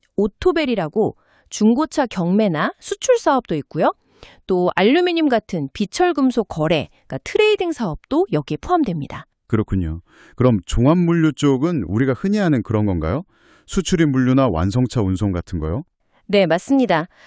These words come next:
Speaker 1: 뭐 국내외 수출입 물류 처리라던가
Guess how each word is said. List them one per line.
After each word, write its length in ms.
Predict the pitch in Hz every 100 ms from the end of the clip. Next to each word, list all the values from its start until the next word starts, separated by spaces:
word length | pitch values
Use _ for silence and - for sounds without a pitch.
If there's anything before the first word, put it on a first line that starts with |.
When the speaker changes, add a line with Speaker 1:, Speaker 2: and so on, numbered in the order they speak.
| - _
Speaker 1:
뭐 120 | 185
국내외 480 | - 226 285 311 294
수출입 460 | 294 427 - 403 330
물류 300 | 269 240 240
처리라던가 960 | 320 302 262 196 175 156 196 196 135